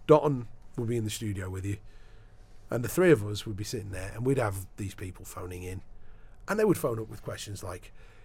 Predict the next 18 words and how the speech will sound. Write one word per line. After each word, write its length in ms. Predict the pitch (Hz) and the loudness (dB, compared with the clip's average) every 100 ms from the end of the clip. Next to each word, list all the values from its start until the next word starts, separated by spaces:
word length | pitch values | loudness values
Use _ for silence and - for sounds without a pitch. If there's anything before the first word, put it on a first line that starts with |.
| - - | -18 -8
"Yeah, 260 | 196 190 156 | 2 4 4
w-, 220 | 123 156 | 4 0
w-, 180 | 147 - 127 | 0 -4 0
heard 160 | 220 | 2
of 80 | 220 | 4
a 40 | |
guy 200 | 180 147 | 4 2
called 300 | 139 127 113 | 0 -2 0
Joaquin 440 | 147 127 - 127 113 | 0 0 0 0 0
San-, 340 | - 123 117 | 2 0 0
Sanchez 460 | - - 123 107 95 | -2 -2 -2 -4 -6
playing 300 | - 110 107 | -4 0 2
in 140 | 107 | 2
the, 300 | 107 104 101 | 2 2 0
uh, 200 | 101 101 98 | 0 -2 -4
Chilean 640 | - 143 120 123 113 101 - - - | -4 -2 -2 -2 -2 -4 -8 -18 -18
First 380 | - - 135 - | 0 4 4 4
Division. 380 | 120 127 110 - | 2 2 2 -2